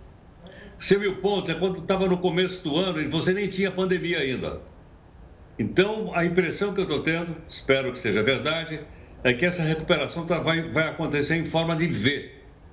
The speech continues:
Porque, logicamente, todo mundo, né, tá torcendo pra que o país consiga se recuperar rapidamente dessa crise econômica. É provável, realmente muito provável que isso aconteça.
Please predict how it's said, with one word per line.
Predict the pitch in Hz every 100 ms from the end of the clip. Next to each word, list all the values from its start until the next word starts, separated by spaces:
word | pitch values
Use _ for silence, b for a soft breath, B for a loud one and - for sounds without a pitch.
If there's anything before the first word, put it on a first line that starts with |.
| -
Porque, | 123 160
logicamente, | 151 156 - 151 156
todo | 165 165
mundo, | 147 160 170 165 -
né, | 110 147 135 101 90
tá | - 110
torcendo | 175 - 147 151
pra | 151
que | 143
o |
país | 156 143 143
consiga | 147 - 139 143
se | -
recuperar | 147 139 131 131
rapidamente | 139 131 117 143
dessa | 143 123 135
crise | 147 151
econômica. | 147 120 98 82 87
É |
provável, | - 156 107 147 135 85 - B B B B
realmente | 110 135 143 147
muito | 151
provável | 143 127 135 131
que | 101
isso | 101
aconteça. | - 151 113 101 87 -